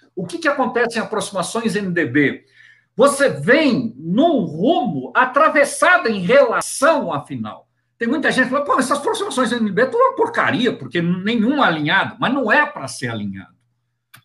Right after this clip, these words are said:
Num procedimento N D B, é um procedimento de não precisão e, ah, realmente dá cruzado, pra que num dado momento, a, a, você vem numa magnética que vai cruzar a final, e aí você avista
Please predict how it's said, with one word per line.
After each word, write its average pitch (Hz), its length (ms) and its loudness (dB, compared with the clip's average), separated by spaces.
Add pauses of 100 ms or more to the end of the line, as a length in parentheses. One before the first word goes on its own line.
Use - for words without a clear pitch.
Num 262 160 4
procedimento 170 640 -2
N 143 140 0
D 127 140 -2
B, 110 120 2
é 240 60 4
um 233 80 -2
procedimento 220 480 -2
de 214 60 0
não 214 180 -2
precisão 190 840 -2
e, 302 340 0 (420)
ah, 233 300 2
realmente 294 720 4
dá 220 140 2
cruzado, 269 600 2
pra - 100 -16
que - 120 -8
num 247 200 -2
dado 277 380 4
momento, 196 1000 -2 (240)
a, 170 300 -2
a, - 80 -10
você 180 240 -2
vem 196 200 0
numa 165 200 -4
magnética 202 540 -4
que 359 120 -4
vai 320 380 4
cruzar 175 360 0
a 180 80 -4
final, 285 340 2 (220)
e 339 80 -2
aí 175 180 4
você - 300 0
avista 233 560 0